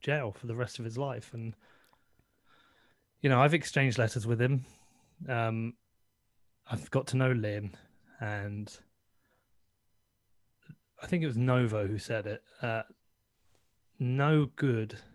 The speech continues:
is being served to society by keeping him locked up for the rest of his life. So listening to his, it was, that was,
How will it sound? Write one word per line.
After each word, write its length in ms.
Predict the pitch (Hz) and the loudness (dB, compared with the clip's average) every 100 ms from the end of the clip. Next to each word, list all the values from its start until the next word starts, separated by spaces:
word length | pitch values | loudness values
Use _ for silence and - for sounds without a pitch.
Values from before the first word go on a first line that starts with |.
| _ _ | _ _
is 120 | 135 113 | -8 -6
being 360 | 123 110 110 | -6 -6 -6
served 600 | - - 113 110 107 - - - _ _ _ _ _ - | -6 -2 0 -2 -4 -12 -20 -20 _ _ _ _ _ -14
to 120 | 110 | -8
society 580 | 120 - 123 110 - 107 | -8 -4 -2 -2 -6 -10
by 140 | 104 | -10
keeping 460 | - 113 110 113 110 | -10 -12 -10 -10 -8
him 280 | 120 107 104 | -8 -8 -8
locked 280 | 110 - | -12 -12
up 220 | 107 - - _ _ _ _ _ _ _ _ _ | -14 -14 -20 _ _ _ _ _ _ _ _ _
for 80 | - | -10
the 80 | 117 | -8
rest 180 | 107 - | -8 -10
of 80 | 110 | -12
his 120 | 104 | -10
life. 280 | 107 110 - - _ | -10 -10 -14 -20 _
So 520 | - - 117 117 117 117 - 120 | -20 -4 -2 0 -2 -6 -10 -6
listening 520 | 143 151 - 139 123 | -2 -2 -2 -4 -4
to 140 | 120 | -4
his, 500 | 107 127 110 107 - _ _ - - _ _ _ - | 0 0 -2 -8 -18 _ _ -20 -20 _ _ _ -12
it 60 | |
was, 180 | 135 127 | -8 0
that 160 | 147 135 | 0 0
was, 200 | 110 | -4